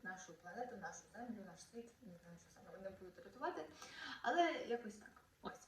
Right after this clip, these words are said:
Сподіваюся, що також тут буде якась любовна лінія. Дуже б хотілося її тут побачити.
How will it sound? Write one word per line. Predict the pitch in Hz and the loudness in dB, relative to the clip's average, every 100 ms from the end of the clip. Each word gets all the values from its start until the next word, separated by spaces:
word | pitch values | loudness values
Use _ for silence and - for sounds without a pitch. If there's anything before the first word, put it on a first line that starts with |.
| - | -10
Сподіваюся, | - 277 285 269 254 | 2 8 12 12 10
що | 226 | 6
також | 226 226 208 | 6 6 2
тут | 208 202 | -4 -4
буде | 196 | -2
якась | 202 196 196 - - - - | -2 -4 -6 -8 -10 -10 -4
любовна | 202 196 180 175 175 180 | -2 -2 -6 -8 -8 -8
лінія. | 175 165 175 208 - - - - - | -8 -10 -10 -12 -12 -18 -20 -10 6
Дуже | 220 214 226 | 8 10 6
б | - | 0
хотілося | - 220 - 190 202 - 226 | -6 -6 -6 -10 -10 -8 -6
її | 233 | -4
тут | 247 247 | -4 -6
побачити. | - 262 254 254 - - | 0 4 4 2 -8 -8